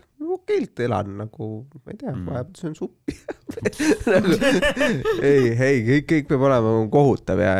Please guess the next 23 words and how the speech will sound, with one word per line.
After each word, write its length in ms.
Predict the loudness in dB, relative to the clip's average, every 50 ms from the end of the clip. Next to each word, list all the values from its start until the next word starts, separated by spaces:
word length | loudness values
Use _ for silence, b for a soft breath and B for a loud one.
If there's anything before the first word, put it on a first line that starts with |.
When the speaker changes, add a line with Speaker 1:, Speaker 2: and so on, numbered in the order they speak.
| 2
Speaker 1:
ja 120 | 2 2 2
kannatus, 500 | 2 2 2 2 0 -2 -4 -4 -4 -4
et 120 | -4 -2
ma, 160 | -2 -2 -2 0 -2 -2 -4 -6 -8 -10 -10 -12 -12 -8
ma, 180 | -4 -2 0 0 0 0 0
ma 240 | 0 0 0 2 2
ei, 200 | 4 4 4 4 4
äh, 280 | 4 4 4 2 2 0 -2 -6 -12 -12
ma, 300 | -8 -6 -4 -2 -2 -2 -2 -4 -6 -10 -12 -14 -18
ma 200 | -12 -6 -2 0
ei 60 | 2
tea, 140 | 2 2 2 2
noh. 160 | 0 -2 -4 -6 -4
Ja, 200 | 0 2 4 4
ja 120 | 4 4
ongi 180 | 2 2 0 -2
see, 140 | -2 -2 -2 -2 -4 -6 -8 -6
jah, 200 | -4 -4 -4 -6 -8 _ _ _ _ _ _ _ _ _ _ _ _ _ -14 -6
valude, 420 | -2 0 2 2 2 2 0 0 0
valude 360 | 2 2 2 2 2 0 0
värk, 300 | -2 -2 -2 -4 _ -18
et, 240 | -20 _ _ -12 -10
äh, 160 | -10 -8 -10